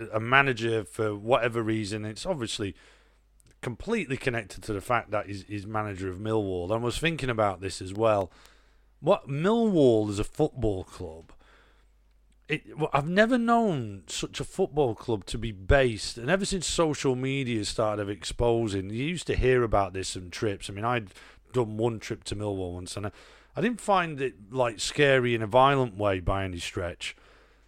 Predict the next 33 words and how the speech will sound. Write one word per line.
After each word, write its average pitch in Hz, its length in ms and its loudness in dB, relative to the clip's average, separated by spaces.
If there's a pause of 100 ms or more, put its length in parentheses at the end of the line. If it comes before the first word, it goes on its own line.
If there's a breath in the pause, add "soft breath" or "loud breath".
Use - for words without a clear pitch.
(220 soft breath)
but, 123 180 2
you 143 60 0
know, 139 80 2
you 123 180 2
were 123 80 8
aware 123 540 6
of 107 160 6
it, 92 180 -12
so 113 160 -2
the 120 200 4
air 135 220 8
of 113 100 0
it 117 120 -4
was 98 180 0
there. 104 400 6 (300 loud breath)
I 147 100 -4
just 233 180 0
found 220 200 4
it 104 100 -4
really 120 300 4
horrible 104 420 4
and 101 140 -4
gloomy, 120 640 -4 (100)
just 113 220 -6
a 123 60 0
gloomy, 131 880 -2 (640 soft breath)
soulless 131 720 4
club 135 500 6
when 113 160 2
I 113 40 -2
was 107 280 2
there, 151 380 8
and 101 160 0